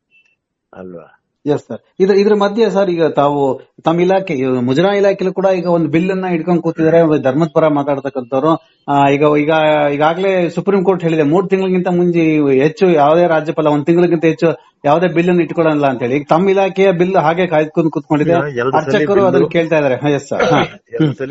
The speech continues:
Speaker 1: ಬಿಲ್ಲು
Speaker 2: ಹಾ.
Speaker 1: ವಾಪಸ್ ಹಾಕಿದ್ರು.
Speaker 2: ಹ್ಮ್.
Speaker 1: ಇವತ್ತು ಫೈಲ್ ಬಂದಿತ್ತು ಮತ್ತೆ ನನಗೆ.
Speaker 2: ಹ್ಮ್, ಹ್ಮ್.
Speaker 1: ನನ್ನಿಂದ ಲಾ ಮಿನಿಸ್ಟರ್‌ಗೆ ಹೋಗಿ, ಲಾ ಮಿನಿಸ್ಟರ್ ಇಂದ,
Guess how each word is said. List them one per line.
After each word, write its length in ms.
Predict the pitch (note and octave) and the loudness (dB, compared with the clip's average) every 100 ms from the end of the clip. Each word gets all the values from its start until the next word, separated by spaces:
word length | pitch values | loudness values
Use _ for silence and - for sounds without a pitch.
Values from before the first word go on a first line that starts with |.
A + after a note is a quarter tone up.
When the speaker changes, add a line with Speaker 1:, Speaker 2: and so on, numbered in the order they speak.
| C3+ | -10
Speaker 1:
ಬಿಲ್ಲು 420 | A2+ B2 C#3 B2 | -10 -8 -8 -8
Speaker 2:
ಹಾ. 420 | - _ - D3+ B2+ - | -14 _ -2 0 0 -4
Speaker 1:
ವಾಪಸ್ 340 | G2 B2+ A#2+ G#2 | -14 -12 -10 -10
ಹಾಕಿದ್ರು. 500 | - G2 F2+ F#2+ G2+ | -12 -16 -12 -10 -12
Speaker 2:
ಹ್ಮ್. 400 | _ D#3 D#3 A#2+ _ _ _ A2+ | _ 0 0 -2 _ _ _ -10
Speaker 1:
ಇವತ್ತು 480 | D3+ F3 E3 - - _ - | -4 -2 -2 -6 -14 _ -12
ಫೈಲ್ 240 | A#2 A2+ | -10 -8
ಬಂದಿತ್ತು 480 | G2 G2+ G2+ F#2+ - | -10 -14 -14 -16 -18
ಮತ್ತೆ 160 | F#2 G2 | -12 -12
ನನಗೆ. 420 | F2+ E2+ E2+ F#2 - _ D3+ | -12 -16 -14 -12 -12 _ -2
Speaker 2:
ಹ್ಮ್, 180 | C#3 | -2
ಹ್ಮ್. 280 | - - A#2+ - _ | -2 -8 -8 -10 _
Speaker 1:
ನನ್ನಿಂದ 440 | C3 A#2+ B2+ B2 B2+ D3 B2 G2+ | -8 -6 -6 -6 -4 -4 -4 -6
ಲಾ 180 | F#2+ A2 | -6 -6
ಮಿನಿಸ್ಟರ್‌ಗೆ 480 | A2 G#2 - G2 | -8 -10 -10 -10
ಹೋಗಿ, 260 | G2 G2 C3 | -10 -10 -10
ಲಾ 200 | G#2 F#2+ | -8 -8
ಮಿನಿಸ್ಟರ್ 440 | G2+ G2+ - F#2+ | -8 -12 -12 -12
ಇಂದ, 100 | F#2 | -12